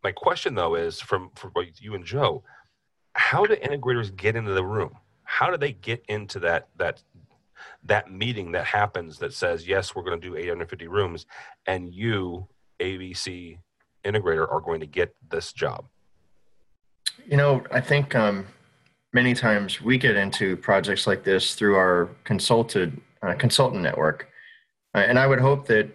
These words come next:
Speaker 2: e-, even if, um, Uber has its, uh,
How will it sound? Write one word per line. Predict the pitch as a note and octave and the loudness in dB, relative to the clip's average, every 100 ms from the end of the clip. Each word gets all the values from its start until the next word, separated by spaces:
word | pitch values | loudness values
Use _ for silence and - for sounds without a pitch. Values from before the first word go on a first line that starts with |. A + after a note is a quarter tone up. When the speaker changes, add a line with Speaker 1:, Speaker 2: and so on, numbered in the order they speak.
| - | -12
Speaker 2:
e-, | E2 E2+ | -12 -12
even | - C3 B2+ B2+ | -2 4 6 6
if, | A#2+ A#2 | 2 0
um, | - G#2 F#2+ E2+ - _ _ _ _ _ _ _ _ - | 0 2 2 -2 -6 _ _ _ _ _ _ _ _ 2
Uber | B2 G#2+ | 4 4
has | A2+ A#2 A2+ | 4 2 2
its, | G#2 - G2+ | 0 0 2
uh, | F#2+ F2 | 4 2